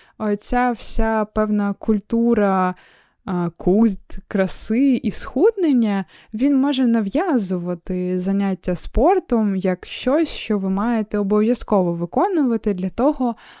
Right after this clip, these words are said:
аби бути в цих стандартах, аби, а, відповідати певним нормам щодо того, як ви маєте виглядати і все в такому дусі.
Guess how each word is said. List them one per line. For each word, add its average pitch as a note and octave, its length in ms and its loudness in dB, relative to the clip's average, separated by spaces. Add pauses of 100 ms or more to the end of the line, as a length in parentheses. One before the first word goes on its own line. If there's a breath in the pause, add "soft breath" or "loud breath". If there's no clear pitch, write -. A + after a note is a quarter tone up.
(100)
аби A3 640 4 (360 soft breath)
бути G#3+ 880 2
в G#3 80 -4
цих - 360 2
стандартах, B3 1120 0
аби, A#3+ 800 2 (360 loud breath)
а, G#3 320 -4
відповідати G3+ 1120 -2 (120)
певним G3 960 0
нормам C4+ 600 0
щодо G3+ 280 -4
того, A3+ 480 -2
як B3 420 -6
ви E3+ 180 -12
маєте E3 540 -6
виглядати A#3 960 0
і G#3 360 -2
все A3+ 180 -4
в A3 60 -4
такому G3+ 380 -4
дусі. D#3+ 440 -8